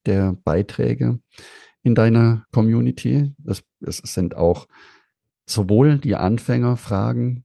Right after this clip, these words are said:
die beantwortet werden, als auch die ganz speziellen Einstellungen oder die speziellen Fragen, die, die auftauchen, wenn man mit Facebook oder wenn man mit Meta, ähm, zu tun hat. Deine Calls werden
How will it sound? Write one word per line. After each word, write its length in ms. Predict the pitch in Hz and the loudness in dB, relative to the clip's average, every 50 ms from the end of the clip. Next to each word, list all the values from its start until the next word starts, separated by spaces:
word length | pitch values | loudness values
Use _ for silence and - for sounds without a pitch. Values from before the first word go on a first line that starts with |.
| _ | _
die 80 | - 110 | -6 -4
beantwortet 640 | 113 104 - - 107 110 - 120 117 - 127 - - | -2 -2 -2 0 -2 -2 0 -2 -2 -2 -4 -6 -2
werden, 360 | 113 110 107 110 110 110 107 | 0 2 2 2 2 0 -2
als 280 | - - 92 95 95 - | -2 -2 -2 -2 -4 -4
auch 240 | - 107 95 95 - | -2 0 0 0 -2
die 540 | - - - 104 101 101 101 98 95 - - | -6 -6 -4 0 0 2 2 2 0 -2 -4
ganz 500 | - 95 92 101 - - - - - - - | -6 -4 -4 -4 -6 -8 -12 -12 -12 -12 -10
speziellen 920 | 151 - - - - 101 92 - - - 113 101 98 107 110 107 101 101 98 | -10 -8 -2 0 0 0 0 0 -2 0 2 2 4 4 4 4 2 2 0
Einstellungen 760 | 95 - - 101 104 104 101 - - 104 98 101 101 98 95 | 0 -2 -4 -4 -2 -4 -4 -4 -2 -2 0 2 2 2 2
oder 100 | 101 95 | 0 0
die 380 | 95 101 98 101 - 113 - - | 0 0 0 0 -2 -4 -8 -8
speziellen 760 | - - 104 92 - - 104 90 95 98 104 107 104 101 98 | -4 -4 -4 -4 -2 0 2 2 4 4 4 2 2 0 -2
Fragen, 640 | - - - 87 87 92 95 101 104 98 101 104 - | -4 -6 -2 0 2 2 2 2 2 0 0 0 -2
die, 440 | - 101 95 92 92 92 98 95 87 | -4 -2 0 0 2 2 0 0 -2
die 120 | - 82 | -2 -2
auftauchen, 540 | - - 95 - - - 92 92 - - 95 | 0 0 0 -2 0 0 0 0 0 0 2
wenn 120 | 87 87 90 | 2 2 2
man 100 | 85 87 | 2 0
mit 160 | 90 - - | -2 -4 -2
Facebook 460 | - 92 95 - - - 101 - - | -2 -2 -2 -2 -4 -6 -6 -4 -4
oder 180 | - 90 92 90 | -4 -4 -2 -2
wenn 100 | 87 87 | -2 0
man 120 | 87 87 | 0 -2
mit 100 | 87 - | -2 -2
Meta, 420 | - 90 92 95 - 101 90 92 - - - - - - - - _ _ _ _ _ _ _ _ - | 0 0 0 0 0 0 -2 -2 -4 -8 -14 -20 -20 -20 -20 -20 _ _ _ _ _ _ _ _ -2
ähm, 420 | - 87 87 87 90 87 90 92 - _ | 0 2 2 4 2 2 0 -2 -6 _
zu 160 | - - 113 | -6 -2 -2
tun 340 | 92 - - - 104 104 101 | -2 -2 2 4 4 6 6
hat. 280 | 90 87 82 80 - - _ _ _ _ - - _ _ _ _ _ _ _ _ _ _ _ _ _ _ _ _ _ _ - | 6 4 2 0 -4 -14 _ _ _ _ -20 -20 _ _ _ _ _ _ _ _ _ _ _ _ _ _ _ _ _ _ 0
Deine 260 | 113 101 104 107 107 | 2 4 4 4 2
Calls 720 | - - 113 101 104 117 135 156 - - - - - - - - _ - | 2 4 4 6 6 6 4 2 0 -2 -6 -8 -10 -12 -16 -16 _ -6
werden 600 | 110 98 98 101 104 104 107 101 95 92 92 | -4 0 2 2 2 4 2 2 2 0 0